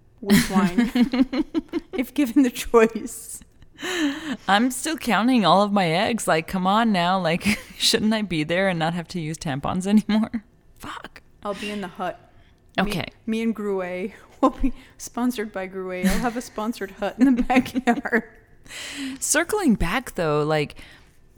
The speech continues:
Speaker 2: there's, it's a, it's a terrible cycle in that those who can't afford to hoard now really can't afford to not just hoard, but get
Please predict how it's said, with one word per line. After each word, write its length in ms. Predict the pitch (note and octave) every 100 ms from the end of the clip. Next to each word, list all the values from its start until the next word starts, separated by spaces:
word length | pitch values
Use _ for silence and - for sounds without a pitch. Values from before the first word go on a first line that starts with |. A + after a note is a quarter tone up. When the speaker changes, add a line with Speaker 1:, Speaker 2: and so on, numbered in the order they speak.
| -
Speaker 2:
there's, 440 | - G3 G3+ F#3 - - - _ _ - - - - - -
it's 260 | - G3+ -
a, 100 | -
it's 220 | - G3 -
a 220 | F#3+ E3+ - - A#2 - -
terrible 460 | - F3+ F#3+ E3+
cycle 520 | E3 D#3 C#3+ D#3 C#3 -
in 220 | - D3+ C#3+
that 380 | B2 A2 A2+ - - - - - - _ -
those 260 | E3+ F#3
who 120 | F3+ F#3
can't 400 | - E3+ E3+ -
afford 340 | D#3 D3+ D3
to 80 | C#3+
hoard 640 | B2+ - D3 B2 A#2+ A#2 - - -
now 280 | D#3 D3 C#3
really 420 | B2+ E3 F3 E3+
can't 340 | - C#3 C3
afford 460 | C3 - C3 B2+ B2+
to 440 | - B2+ B2 B2 - - -
not 220 | D#3 -
just 220 | D3+ -
hoard, 460 | - D3+ D#3 B2 B2+
but 200 | - A#2+
get 440 | D3 B2+ B2 A#2